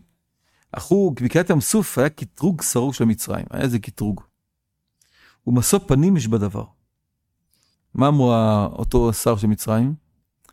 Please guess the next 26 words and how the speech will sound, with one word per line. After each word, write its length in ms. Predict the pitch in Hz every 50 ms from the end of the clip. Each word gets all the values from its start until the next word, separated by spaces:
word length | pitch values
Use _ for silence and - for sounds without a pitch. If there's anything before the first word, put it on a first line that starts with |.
| _ _ _ _ _ _ _ _ _ _ _ _ _ _ _ _ _ _ _ _ _ -
"אלו 220 | - 143 156 165 147
עובדי 240 | 131 110 110 120
עבודה 260 | 127 123 107 101 113 104
זרה, 440 | 87 104 98 95 95 95 98 101 113 - - -
אלו 100 | 127 151
עובדי 180 | 151 139 139
עבודה 200 | 131 107 107 113
זרה, 280 | 101 - 107 92 - 101
איך 100 | 120 131
אתה 120 | 135 147
רוצה 240 | 135 127 - - 160
להציל 320 | 147 143 - - - 196
אותם?" 200 | 185 - - - 113 - _ _ _ _ _ _ _ _ _ _ _ _ _ _ _ _ _ _ -
וגם 220 | 120 120 131 135
אמרו 280 | 131 131 131 139 185 208
על 80 | 190
ים, 100 | 196 190 185 170
ים 160 | 160 151 131
סוף. 500 | - - 233 202 - - - - _ _ _ _ _ _ _ _ _ _ _ _ _ _ _ _ _ _ _ _ -
הם 120 | 135 135
גם 140 | 143 147 143
אמרו, 240 | 135 131 131 175 160
אמרו 260 | 151 143 165 233 220
שם, 160 | - 185 143
היה 100 | 143 156
שם, 160 | 147 165 151